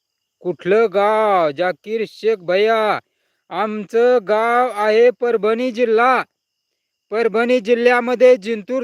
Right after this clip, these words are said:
तालुका. गीते बंधू, शुभरात्री, जय हरी. गीते बंधू, सोयाबीन किती पेरले आणि कापूस किती लावला? सोयाबीन दोनच बॅग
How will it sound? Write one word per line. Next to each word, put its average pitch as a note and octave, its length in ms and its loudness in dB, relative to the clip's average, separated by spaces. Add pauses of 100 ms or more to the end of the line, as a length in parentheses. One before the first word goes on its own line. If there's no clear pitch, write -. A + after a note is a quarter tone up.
तालुका. A#3 580 -2 (3750)
गीते A3+ 340 2
बंधू, A3+ 480 -2
शुभरात्री, A#3 840 -2
जय A3 300 0
हरी. A3+ 200 0
गीते A3 300 -2
बंधू, A3+ 360 -4
सोयाबीन A3+ 680 -4
किती A3+ 260 -10
पेरले B3 600 4 (760)
आणि G#3+ 320 -6 (100)
कापूस A3 440 -2
किती A#3+ 400 -6
लावला? A#3 440 2 (1900)
सोयाबीन A#3 640 2
दोनच A#3+ 380 2
बॅग A#3+ 200 2